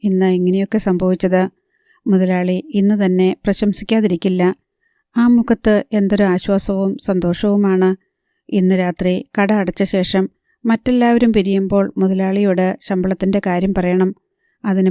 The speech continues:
പറ്റിയ ദിവസമാണിന്ന്. മോഷ്ടാവിനെ വിരട്ടി കടയിൽ നിന്നും പറഞ്ഞയച്ചു. ബഹളം തീരുമ്പോൾ മുതലാളി സന്തോഷത്തോടെ തന്നെ അഭിനന്ദിക്കുമെന്നാണ് രംഗപ്പ വിചാരിച്ചത്. പക്ഷേ റെഡ്ഡിയാർ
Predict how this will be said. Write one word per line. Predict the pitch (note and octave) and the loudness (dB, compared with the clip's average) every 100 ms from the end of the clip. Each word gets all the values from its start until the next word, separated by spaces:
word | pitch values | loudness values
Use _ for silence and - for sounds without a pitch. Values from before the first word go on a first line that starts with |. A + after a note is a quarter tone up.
| F#3 | 0
പറ്റിയ | F3+ - G3+ | -4 -2 0
ദിവസമാണിന്ന്. | F#3+ F3+ G3+ G3 G3+ F#3+ F#3 F#3 - _ _ _ _ _ - | 0 0 0 2 4 2 4 2 0 _ _ _ _ _ 0
മോഷ്ടാവിനെ | G3 F#3 G3 F3+ F#3 F#3 | 2 2 0 0 2 2
വിരട്ടി | F#3 F3+ F#3 F3+ - G#3 | 0 -2 -2 -2 -4 -2
കടയിൽ | G3 G#3+ | 0 2
നിന്നും | G#3+ G3+ G#3 | 2 2 2
പറഞ്ഞയച്ചു. | F#3+ F3 G3 F#3 - F#3 G#3 _ _ _ _ _ _ _ _ - | 0 0 0 -2 -2 -2 -4 _ _ _ _ _ _ _ _ -2
ബഹളം | A3 A3 B3 B3+ B3+ | 2 4 4 4 4
തീരുമ്പോൾ | B3 A#3 A3+ G#3+ G#3+ G3+ - | 4 4 2 2 2 0 -4
മുതലാളി | G#3 G3+ G3 G3 G3 G3 _ _ _ - | 0 2 0 2 0 -2 _ _ _ -6
സന്തോഷത്തോടെ | G3+ F#3 G3 F3+ F#3+ F#3 F#3+ F#3 F#3+ | -2 0 0 0 0 2 4 2 2
തന്നെ | F#3 F#3+ - | 2 0 0
അഭിനന്ദിക്കുമെന്നാണ് | G3+ G3 G3+ G3+ G#3 G3+ G3+ F#3+ F#3+ F#3+ C4+ G#3+ | -2 0 0 -2 -2 0 2 2 2 2 0 -2
രംഗപ്പ | G#3 G3+ - | 0 0 0
വിചാരിച്ചത്. | A3+ F3+ F#3 F3+ F#3+ F#3 F#3+ - _ _ _ _ - | 0 0 0 0 -2 0 -2 -4 _ _ _ _ -4
പക്ഷേ | F#3+ G3+ | 0 0
റെഡ്ഡിയാർ | F#3 F3+ F#3 F#3 | 0 -2 -2 -4